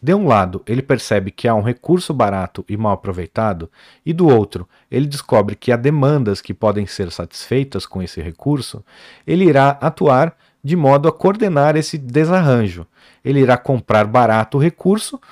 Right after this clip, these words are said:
utilizá-lo, transformá-lo e vendê-lo a um preço maior, satisfazendo assim a demanda que ele havia percebido. É, essa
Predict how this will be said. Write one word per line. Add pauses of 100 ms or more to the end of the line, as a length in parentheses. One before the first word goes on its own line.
(200)
utilizá-lo,
transformá-lo (280)
e
vendê-lo
a
um
preço
maior, (260)
satisfazendo
assim (260)
a
demanda (300)
que
ele
havia
percebido. (100)
É,
essa